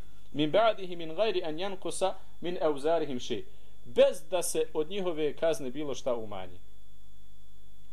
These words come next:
Može li biti sunnet <coughs> u šarijatskom smislu značenju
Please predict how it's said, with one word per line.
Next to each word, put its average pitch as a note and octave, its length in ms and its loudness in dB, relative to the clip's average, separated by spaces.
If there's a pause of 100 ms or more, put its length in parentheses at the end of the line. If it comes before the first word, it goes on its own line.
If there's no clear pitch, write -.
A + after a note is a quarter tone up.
(440)
Može F3 280 2
li D3+ 60 0
biti D#3 220 -2
sunnet D3+ 440 -2 (1500)
<coughs> - 2000 -2
u D#3 80 -2
šarijatskom D3+ 540 0
smislu B2+ 440 -2 (800)
značenju A#2+ 580 0